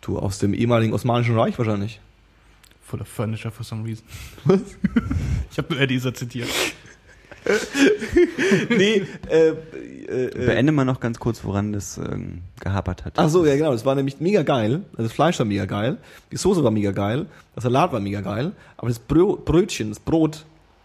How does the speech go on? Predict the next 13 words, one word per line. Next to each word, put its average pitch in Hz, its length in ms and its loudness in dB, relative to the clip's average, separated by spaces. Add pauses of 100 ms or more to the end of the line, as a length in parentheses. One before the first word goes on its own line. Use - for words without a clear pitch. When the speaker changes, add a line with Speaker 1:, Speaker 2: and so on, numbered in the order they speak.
Speaker 1:
war 113 300 2
so 120 80 0
ein 110 60 -4
bisschen 113 420 -2 (1600)
Speaker 3:
Staubig. - 100 -12
Speaker 1:
so 80 100 0
ein 110 60 4
bisschen 113 220 0
staubig. 110 460 -4 (460)
So 147 80 2
ein 151 40 6
Speaker 2:
Mhm. - 20 6
Speaker 1:
bisschen, 117 380 -2